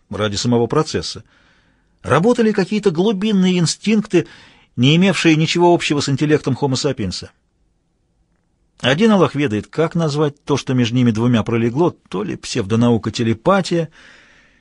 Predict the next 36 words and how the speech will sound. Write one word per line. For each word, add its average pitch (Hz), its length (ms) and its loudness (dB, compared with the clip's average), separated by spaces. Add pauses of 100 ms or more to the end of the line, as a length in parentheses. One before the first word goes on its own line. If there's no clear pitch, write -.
(400)
то 196 180 4
ли 151 120 4
немалый 139 440 6
жизненный 117 460 2
опыт, 175 420 2 (220)
помноженный 143 480 2
на 127 100 0
те 135 140 -2
самые 135 320 2
звериные 123 400 0
инстинкты. 139 560 -2 (640)
Мазур 151 460 4 (220)
ни 127 200 2
за 175 140 2
что - 160 -2
не 160 100 0
смог 165 240 0
бы 139 80 2
описать 135 320 -2
словами, 143 400 0
как 170 400 -6
и 113 60 -8
почему 131 360 -2
он 170 100 0
пришел 139 320 -2
к - 60 -16
такому 127 320 -2
выводу, 151 440 2 (920)
но 123 160 4
он 160 120 6
совершенно 180 580 4
точно 170 480 0
знал, 202 300 2
что 139 200 -2
случайные 139 580 2
встречные 143 640 -6